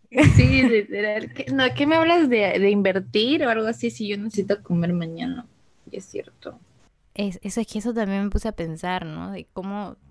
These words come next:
Speaker 2: todas las personas podemos acceder a, a la misma red social y podemos ver otros estilos de vida totalmente diferentes a los nuestros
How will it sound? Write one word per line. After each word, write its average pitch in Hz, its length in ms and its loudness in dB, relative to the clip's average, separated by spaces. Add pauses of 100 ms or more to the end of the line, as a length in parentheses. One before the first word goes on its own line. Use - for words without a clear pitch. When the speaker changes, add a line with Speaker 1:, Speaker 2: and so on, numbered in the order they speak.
(140)
Speaker 2:
todas 226 220 -2
las 240 140 -6
personas 202 500 -10 (320)
podemos 190 320 -4
acceder 185 460 0
a, - 60 2
a 190 180 0
la 175 320 2
misma 208 300 4
red 208 200 0
social 196 640 -4 (600)
y 196 100 -2
podemos 190 400 4
ver 220 200 0
otros 220 380 -4
estilos 208 460 -4
de 170 120 0
vida 196 280 -2
totalmente 202 760 0
diferentes 180 580 -6
a 185 60 -2
los 165 200 -8
nuestros 180 680 -4